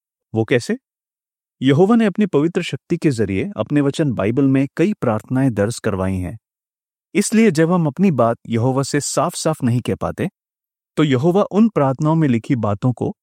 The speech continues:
हमारी प्रार्थना मानकर कबूल कर सकता है और उनका जवाब दे सकता है।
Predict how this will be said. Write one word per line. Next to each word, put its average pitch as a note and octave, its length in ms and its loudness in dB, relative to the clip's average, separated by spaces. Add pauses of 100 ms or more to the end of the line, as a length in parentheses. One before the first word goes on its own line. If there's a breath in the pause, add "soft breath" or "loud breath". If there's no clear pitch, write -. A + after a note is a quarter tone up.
(140)
हमारी C3 300 2
प्रार्थना C3 420 -2
मानकर A2 360 0
कबूल G2+ 300 -2
कर G2 140 -4
सकता - 360 -10
है E2+ 160 -8 (500)
और C#3 160 2
उनका C3+ 220 -2
जवाब G#2 360 -2
दे F#2+ 160 -4
सकता - 300 -8
है। D#2+ 220 -8